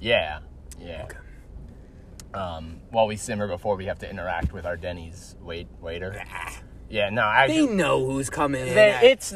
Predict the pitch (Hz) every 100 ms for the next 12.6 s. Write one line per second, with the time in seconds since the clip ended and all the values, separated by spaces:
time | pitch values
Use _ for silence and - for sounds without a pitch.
0 | 180 285 254 262 220 214 233 208 262 202
1 | 214 262 269 277 285 285 302 330 294 202
2 | - - - - 196 190 180 185 160 -
3 | 131 131 208 247 247 233 151 175 160 175
4 | 175 220 208 185 139 113 170 233 233 233
5 | 226 208 170 190 147 160 165 147 151 170
6 | 190 196 185 131 127 110 98 - 453 494
7 | 285 240 208 185 196 175 - - 135 220
8 | 269 196 151 170 - 196 233 - 123 127
9 | - 302 554 659 659 605 494 453 427 403
10 | 381 339 494 587 679 679 539 240 262 254
11 | 214 - 339 311 - 285 - - - -
12 | 587 679 605 466 -